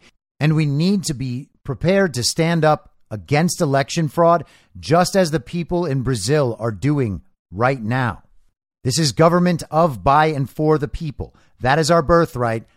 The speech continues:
That is what we are promised. And it is up to us to guarantee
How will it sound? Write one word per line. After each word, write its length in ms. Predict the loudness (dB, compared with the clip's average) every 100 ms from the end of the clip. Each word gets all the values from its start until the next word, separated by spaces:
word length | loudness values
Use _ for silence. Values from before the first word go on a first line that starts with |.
| _
That 260 | -2 2 2
is 140 | 0
what 180 | -2 -4
we 140 | -4
are 100 | -4
promised. 560 | -4 -2 -2 -2 -6 -10 _ _ -8
And 120 | -4
it 80 | -2
is 200 | -2 -4 -2
up 220 | -2 -2
to 160 | -8 0
us 320 | 2 2 -2
to 100 | -10
guarantee 1040 | -4 -2 0 -2 -4 -6 -6 -4 -4 -6